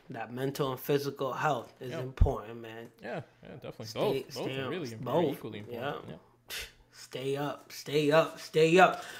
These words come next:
Speaker 1: With that being said, guys and girls, we're still opening a pack per day for a whole year. We at a hundred plus, almost in the two hundreds. Join us on Instagram, TikTok, Facebook, YouTube.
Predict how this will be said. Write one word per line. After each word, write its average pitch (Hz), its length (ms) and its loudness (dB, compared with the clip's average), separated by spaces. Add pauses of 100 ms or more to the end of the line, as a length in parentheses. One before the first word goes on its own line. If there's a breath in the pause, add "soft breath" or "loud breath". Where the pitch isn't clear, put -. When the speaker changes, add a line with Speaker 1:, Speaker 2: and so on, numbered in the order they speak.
(200 loud breath)
Speaker 1:
With 131 180 -2
that 165 220 8
being 151 180 2
said, 139 280 2
guys 131 240 6
and 131 100 2
girls, 127 220 4
we're 127 100 2
still 139 240 6
opening 123 420 2
a 113 60 -8
pack 123 300 0
per 117 180 -4
day 117 180 -2
for 120 260 -4
a 117 40 -6
whole 120 220 -2
year. 123 300 0
We 123 220 0
at 117 160 0
a 110 80 -4
hundred 123 340 -2
plus, 120 460 2
almost 123 400 -2
in 120 80 0
the 117 120 -4
two 120 240 -6
hundreds. 120 540 -2 (400 loud breath)
Join 123 300 0
us 120 160 -4
on 117 180 -2
Instagram, 123 800 -2
TikTok, 123 640 -2
Facebook, 123 760 0 (140)
YouTube. 147 680 8